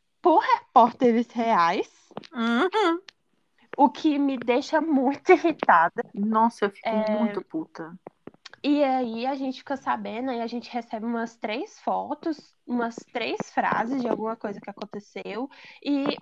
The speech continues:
Speaker 1: uma ideia do que foi o compromisso. Aí, três meses depois, o site da Artio publica de uma forma mais integral,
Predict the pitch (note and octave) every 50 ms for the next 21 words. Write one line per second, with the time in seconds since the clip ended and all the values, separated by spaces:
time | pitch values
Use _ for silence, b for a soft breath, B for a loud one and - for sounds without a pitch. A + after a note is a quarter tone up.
0 | - - B3+ C4 C4 C4+ C4+ C#4+ D#4 D#4+ G#3+ F3 G#3+ G#3 G3+ A3 A#3+ C4+ C#4 A#3+
1 | C4+ C4 - - - C4+ A#3+ - - A#3+ - F4 F#4+ C4+ - _ - - _ _
2 | B B B B B B B A#3 A#3+ B3 B3 B3+ C4 C4+ _ - D4+ C4 A#3+ C4
3 | F4 F#4 F4+ F4 D#4+ D4+ C4+ - C4+ C4+ C4 _ - G3+ F#3+ G3 G#3+ C4 C4 B3
4 | B3 - - A3 G3+ G#3 - - F#3+ G#3+ G#3 G3 F#3+ F#3+ G3 - - G#3+ G3 F#3+
5 | _ - A#3 G3 G3 G3 F#3+ F#3+ G#3 C4 - - - D4+ C4+ C4 - A3 A3 A#3
6 | G#3+ - - A3+ G#3 G#3+ G#3 G3+ G3+ G3 G3 F#3+ G#3+ G3+ G3 G#3 G3+ _ - A3
7 | G#3+ F#3+ F3 F3+ F3+ F3 F3+ F#3 F#3 A#3+ D#4+ G4+ F#4+